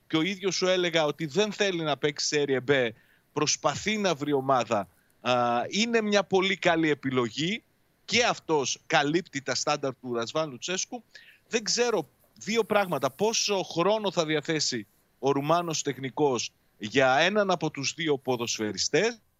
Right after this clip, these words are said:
α, και δεν ξέρω και ποιος από τους δύο θα είναι τελικά αυτός που θα, που θα κόψει το νήμα.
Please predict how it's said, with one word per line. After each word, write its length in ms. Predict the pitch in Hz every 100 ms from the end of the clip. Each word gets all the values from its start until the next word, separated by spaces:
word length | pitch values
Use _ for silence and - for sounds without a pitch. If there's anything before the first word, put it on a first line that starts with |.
| - - _ _ _ -
α, 240 | 127 139 135
και 120 | 196
δεν 140 | 226
ξέρω 300 | 208 226 247 233
και 160 | 196
ποιος 500 | - - - 254 240
από 260 | 220 185 180
τους 240 | 165 151 175
δύο 220 | 247 226
θα 120 | 190
είναι 180 | 220 214
τελικά 340 | 180 170 208
αυτός 280 | 190 202 -
που 100 | 185
θα, 440 | 180 165 160 156 156
που 80 | 147
θα 180 | 147
κόψει 380 | 151 190 - -
το 120 | 160
νήμα. 420 | 156 165 131 92